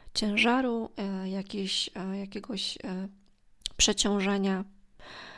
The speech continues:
jakichś trudności, to już jest kres, to już jest kulminacja w tym miesiącu. Wystarczy znieść jeszcze tylko trochę. Więcej już nie będzie, bo to już jest koniec zmagań.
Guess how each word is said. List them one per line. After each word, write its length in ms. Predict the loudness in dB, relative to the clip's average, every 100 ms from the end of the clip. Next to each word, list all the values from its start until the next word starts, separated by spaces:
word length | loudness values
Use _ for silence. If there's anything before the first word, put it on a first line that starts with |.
| -20 -20 -20 -20 -20 -20 -2
jakichś 300 | 0 0 -2
trudności, 920 | 2 2 4 6 4 2 0 -2 0
to 140 | 2 2
już 180 | 2 0
jest 220 | -4 -4
kres, 320 | -2 -2 -2
to 100 | -4
już 100 | -4
jest 160 | -6 -6
kulminacja 880 | -4 -2 -2 0 -2 -4 -8 -10 -12 -20 -16
w 100 | -8
tym 220 | -4 -2
miesiącu. 600 | 0 0 0 -2 -4 -8 -8
Wystarczy 500 | -8 -4 -2 2 2
znieść 360 | 2 2 0 2
jeszcze 260 | 2 2 0
tylko 300 | 2 2 2
trochę. 500 | 6 6 6 4 0 -4 -10 4
Więcej 400 | 10 10 8 0
już 180 | -4 -4
nie 100 | -2
będzie, 380 | 2 2 2 -2
bo 100 | -6
to 140 | -4
już 100 | -2
jest 180 | -2 0
koniec 360 | 4 6 6 4
zmagań. 580 | 4 2 0 -2 -4